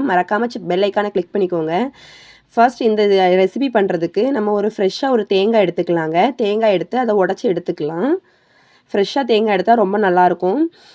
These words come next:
அஹ், நான் இப்ப இந்த ரெண்டு முறையும் எடுத்துருக்கிறேங்க. ஒரு தேங்காவை உடைச்சு எடுத்திருக்கேன். இதை கட் பண்ணி எடுத்துக்கிறேங்க.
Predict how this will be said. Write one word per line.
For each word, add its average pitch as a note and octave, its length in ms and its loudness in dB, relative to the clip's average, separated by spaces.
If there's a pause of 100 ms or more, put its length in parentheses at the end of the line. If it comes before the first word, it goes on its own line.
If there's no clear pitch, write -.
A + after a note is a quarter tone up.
(180)
அஹ், G3 300 -2
நான் G3 220 2
இப்ப G#3+ 220 0
இந்த G#3 160 2
ரெண்டு G#3+ 240 2
முறையும் G#3+ 280 2
எடுத்துருக்கிறேங்க. F3+ 580 0
ஒரு G3+ 180 2
தேங்காவை G3 400 2 (180)
உடைச்சு F#3 320 0
எடுத்திருக்கேன். F3 560 -2 (400)
இதை G#3 220 0 (840)
கட் F#3+ 200 -2
பண்ணி A#3 180 2
எடுத்துக்கிறேங்க. F3+ 560 0